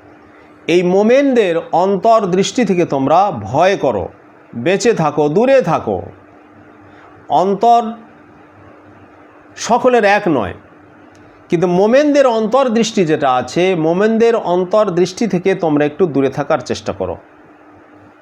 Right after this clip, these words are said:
কেন তোমরা ভয় করো? এর কারণ আছে। কারণ কি? বলছেন, এই মোমেন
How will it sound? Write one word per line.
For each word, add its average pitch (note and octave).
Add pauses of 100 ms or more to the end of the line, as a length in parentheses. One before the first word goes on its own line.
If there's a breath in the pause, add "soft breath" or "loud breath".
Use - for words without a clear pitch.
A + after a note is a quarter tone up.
(280)
কেন C#3+ (680)
তোমরা F3+
ভয় A#3
করো? E3
এর D3+
কারণ A#3
আছে। G#2 (1900)
কারণ G3+
কি? C#4+ (1800)
বলছেন, F3+ (840)
এই G3+
মোমেন C4